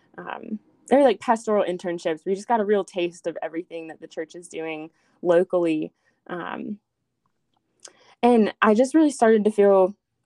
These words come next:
called to ministry. Like, this was something I, I might be gifted in and called to. And the longer that I spent time doing ministry on campus, um, I think there's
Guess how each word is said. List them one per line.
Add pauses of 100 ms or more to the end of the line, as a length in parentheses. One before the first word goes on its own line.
(100)
called
to
ministry.
Like,
this
was
something
I, (100)
I
might
be (380)
gifted
in
and
called
to. (420)
And (120)
the
longer
that
I
spent (340)
time
doing
ministry
on
campus, (140)
um, (1400)
I
think
there's